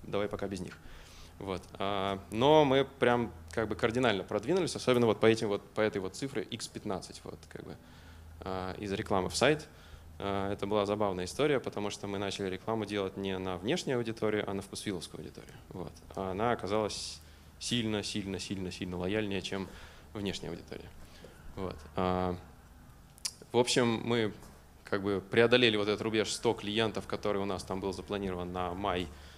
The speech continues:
на май того года в оптимистичном плане. Вот, мы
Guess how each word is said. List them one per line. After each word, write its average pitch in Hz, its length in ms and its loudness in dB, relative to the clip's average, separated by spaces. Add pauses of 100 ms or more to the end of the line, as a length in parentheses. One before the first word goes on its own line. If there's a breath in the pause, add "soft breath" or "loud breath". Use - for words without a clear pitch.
(300 loud breath)
на 95 120 0
май 98 180 0
того 87 240 -6
года 131 300 4
в 107 40 4
оптимистичном 101 680 -4
плане. 123 380 -2 (500 loud breath)
Вот, 90 220 -6
мы 98 340 -4